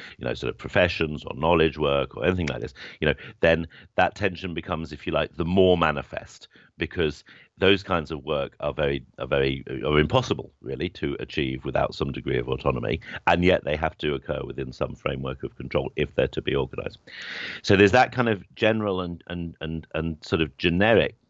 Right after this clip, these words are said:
yeah, tension embedded within organization itself. But a kind of naive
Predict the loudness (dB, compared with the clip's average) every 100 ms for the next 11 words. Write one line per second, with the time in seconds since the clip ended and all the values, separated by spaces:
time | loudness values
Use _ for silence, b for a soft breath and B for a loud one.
0 | _ -14 -6 -6 -4 -2 -2 -2 -6 -6
1 | -4 -4 2 2 2 -2 -4 -4 -2 -2
2 | -2 -2 -4 -2 -4 -6 -10 -12 -2 0
3 | 0 _ _ -16 -16 B B B B B
4 | B B _ 4 4 0 _ -2 0 2
5 | 4 6 4 2 -4